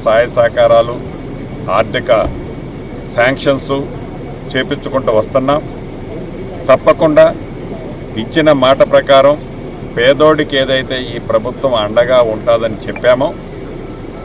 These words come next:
ఆ దిశలోనే ఈ ప్రభుత్వం ఒక్క పాలేరు నియోజకవర్గంలోనే కాదు, రాష్ట్ర వ్యాప్తంగా ఉన్న పేదవాళ్ళకి ఈ ఇందిరమ్మ ప్రభుత్వం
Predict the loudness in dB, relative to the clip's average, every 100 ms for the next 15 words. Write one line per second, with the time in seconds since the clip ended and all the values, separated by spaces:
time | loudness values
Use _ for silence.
0 | -14 -14 -14 -14 -12 -12 -12 -12 -10 -2
1 | 4 4 2 0 4 6 4 0 -4 -12
2 | -12 -8 -6 0 2 2 4 2 2 -4
3 | -4 0 0 4 4 6 4 4 0 -2
4 | -2 0 0 0 -4 -2 -2 -4 0 2
5 | 2 -2 -8 -14 -14 -14 -12 -12 -12 -8
6 | 2 4 4 4 4 4 6 4 4 -2
7 | 2 6 6 4 0 -2 0 -2 2 4
8 | 6 6 4 2 -6 -6 -12 -14 -14 -16
9 | -14 -8 -4 -4 -2 0 2 2 2 0
10 | -2 -6 -8